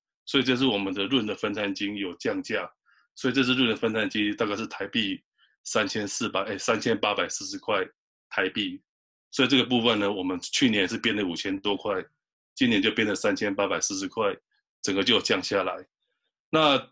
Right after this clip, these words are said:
再来就是今年呢，我会把社商的网络跟网站重新架一个，也是从我，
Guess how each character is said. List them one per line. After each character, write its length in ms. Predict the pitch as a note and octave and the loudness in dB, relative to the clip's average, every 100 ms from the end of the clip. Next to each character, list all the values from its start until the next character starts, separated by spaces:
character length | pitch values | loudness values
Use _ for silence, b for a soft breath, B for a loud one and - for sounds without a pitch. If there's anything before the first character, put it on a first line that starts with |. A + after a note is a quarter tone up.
| - | 2
再 160 | E3 | 4
来 100 | B2 | 6
就 120 | A2 B2 | 4 4
是 120 | C3+ | 2
今 240 | - C#3+ | 4 8
年 220 | C#3 G#2+ | 8 6
呢， 100 | G2 G2+ | 4 0
我 260 | F#2+ F#2 | 0 -4
会 320 | F#2 - B2 A2 - | -4 0 2 0 -2
把 300 | G#2+ F2+ F2 | 0 0 -4
社 320 | E2+ - C3+ | -8 2 2
商 200 | G#2+ A#2+ | 4 0
的 160 | G#2+ G#2+ | 0 -4
网 220 | G#2 E2+ | -4 -4
络 340 | F2+ A#2+ G#2+ G#2 _ _ _ _ | -4 -2 -4 -8 _ _ _ _
跟 200 | - A#2+ | -2 0
网 180 | G#2+ F2+ | 0 -2
站 240 | F2+ A2 F#2 | 0 0 0
重 240 | G2 F#2+ | -4 -4
新 220 | - G#2+ | -2 -2
架 240 | G2 G2 F2+ | 0 0 0
一 80 | |
个， 200 | F#2 G2 - _ _ _ _ | -4 -8 -12 _ _ _ _
也 100 | A#2+ | -4
是 120 | C3 | -2
从 200 | A2+ G#2+ | 0 0
我， 220 | F#2+ F#2 | 0 -4